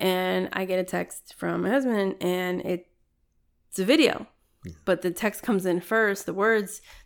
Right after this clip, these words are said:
Speaker 1: that says, "Hey, Tino wants to tell you something." And I'm like, like, "Tino has my number. Why would he text? What?" Like, I was confused.
Speaker 2: Mm-hmm.
Speaker 1: And it's a video.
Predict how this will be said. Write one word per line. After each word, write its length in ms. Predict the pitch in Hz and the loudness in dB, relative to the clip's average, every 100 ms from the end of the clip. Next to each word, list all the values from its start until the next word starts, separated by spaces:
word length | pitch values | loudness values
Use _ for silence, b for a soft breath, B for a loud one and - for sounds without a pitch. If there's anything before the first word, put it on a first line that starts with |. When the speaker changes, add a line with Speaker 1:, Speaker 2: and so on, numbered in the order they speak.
| - | -10
Speaker 1:
that 140 | 190 | -4
says, 200 | 185 175 | -2 -2
"Hey, 220 | 226 226 208 | -2 -2 -2
Tino 280 | - 202 | -2 0
wants 180 | 196 185 | 0 -4
to 60 | - | -4
tell 140 | 247 | -2
you 120 | 269 | -2
something." 500 | 262 202 185 208 196 | -2 -6 -6 -6 -4
And 80 | 185 | -4
I'm 160 | 180 180 | -4 -6
like, 240 | 175 175 - _ _ _ _ _ _ _ _ _ - | -6 -10 -14 _ _ _ _ _ _ _ _ _ -12
like, 220 | 185 - - | -12 -12 -12
"Tino 240 | 214 233 | -10 -8
has 240 | 220 214 | -8 -6
my 80 | 196 | -4
number. 280 | 180 202 180 | -4 -4 -8
Why 200 | 175 165 | -8 -8
would 160 | 180 190 | -6 -6
he 120 | 185 | -8
text? 420 | - 190 - - _ _ _ _ - | -10 -12 -12 -20 _ _ _ _ -8
What?" 200 | 254 - _ _ _ _ | -8 -10 _ _ _ _
Like, 180 | 254 185 | -6 -2
I 80 | 190 | 0
was 140 | 196 - | 0 -2
confused. 460 | 214 285 240 - B | 0 0 0 -6 B
Speaker 2:
Mm-hmm. 260 | 98 85 98 B B B B B - | -16 -14 -14 B B B B B -2
Speaker 1:
And 120 | 226 | 0
it's 120 | 214 | 2
a 60 | 220 | 8
video. 360 | 226 233 - | 8 8 4